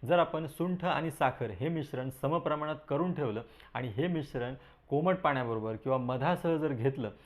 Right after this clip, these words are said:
तर वातामुळे होणारी डोकेदुखी किंवा वातामुळे होणारी दातदुखी निश्चितपणे थांबते. तसंच जर तुम्हाला बऱ्याच दिवसांपासून खोकला आहे, हा खोकला बराच होत नाहीये,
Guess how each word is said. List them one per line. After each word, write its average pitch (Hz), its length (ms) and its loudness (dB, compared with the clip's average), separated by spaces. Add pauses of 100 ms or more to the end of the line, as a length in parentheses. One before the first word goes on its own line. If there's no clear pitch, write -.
(160)
तर 123 100 0
वातामुळे 156 540 2
होणारी 147 340 0
डोकेदुखी 139 520 0
किंवा - 440 -4
वातामुळे 147 520 2
होणारी 135 500 0
दातदुखी 147 640 4 (280)
निश्चितपणे 156 640 -2
थांबते. 95 340 -10 (320)
तसंच 165 320 0 (260)
जर 175 240 6
तुम्हाला 180 320 2
बऱ्याच 175 440 6
दिवसांपासून 185 640 2
खोकला 143 340 2
आहे, 101 160 0
हा 147 180 -6
खोकला 156 260 -2
बराच 156 500 4
होत 147 140 0
नाहीये, 110 260 -8